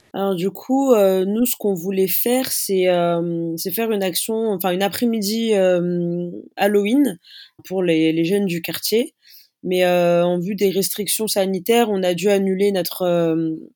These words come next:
on a dû annuler, euh, cette action-là. Et, euh, donc, on s'est dit, « Qu'est-ce qu'on fait, euh, ensuite ? » Et donc, euh, de là, en fait, n-, est née l'idée de, euh, faire une distribution de colis alimentaires dans le quartier.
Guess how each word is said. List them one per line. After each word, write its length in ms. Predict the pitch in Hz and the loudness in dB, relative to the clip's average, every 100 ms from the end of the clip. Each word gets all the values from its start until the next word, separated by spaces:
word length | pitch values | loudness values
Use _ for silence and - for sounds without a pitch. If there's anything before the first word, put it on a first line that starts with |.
| _ _ _ - | _ _ _ -10
on 120 | 175 | -4
a 100 | 175 | -2
dû 120 | 165 | 0
annuler, 460 | 190 180 170 185 185 | 0 0 0 2 2
euh, 60 | 175 | 0
cette 200 | 180 175 | -2 -4
action-là. 520 | 170 - 175 190 262 _ - - - - - | -4 -4 -2 -2 -2 _ -20 -20 -20 -14 0
Et, 200 | 196 185 | 4 4
euh, 240 | 180 175 | 4 2
donc, 260 | 175 190 175 | 0 -4 -4
on 80 | 185 | -4
s'est 220 | - 180 | -2 -2
dit, « 180 | 175 254 | -2 0
Qu'est-ce 220 | 233 208 | 0 -2
qu'on 160 | - 190 | -4 -6
fait, 400 | - 233 233 196 | -2 0 0 2
euh, 160 | 180 | 0
ensuite ? » 520 | 185 196 - 170 - - - | -2 -4 -4 -6 -12 -14 -8
Et 120 | 170 | -6
donc, 320 | 165 180 170 | -2 -4 -4
euh, 280 | 175 160 160 | -2 0 0
de 120 | 160 | 0
là, 160 | 175 202 | 0 0
en 80 | 208 | 0
fait, 180 | 202 196 | -4 -4
n-, 100 | 190 - | -8 -4
est 140 | 170 | -2
née 200 | 175 196 | 0 0
l'idée 420 | 190 175 190 202 | -2 -2 0 0
de, 200 | 175 170 | 0 0
euh, 180 | 180 170 | 2 0
faire 180 | - 180 | 0 -4
une 100 | 175 | -2
distribution 540 | 160 - 180 175 - | -2 -4 -6 -4 -2
de 80 | 196 | -4
colis 280 | 175 175 170 | -4 -4 0
alimentaires 640 | 170 170 165 160 160 190 | 0 0 -2 -2 -4 -6
dans 100 | 175 | -4
le 60 | 160 | -6
quartier. 400 | 165 - - | -6 -10 -12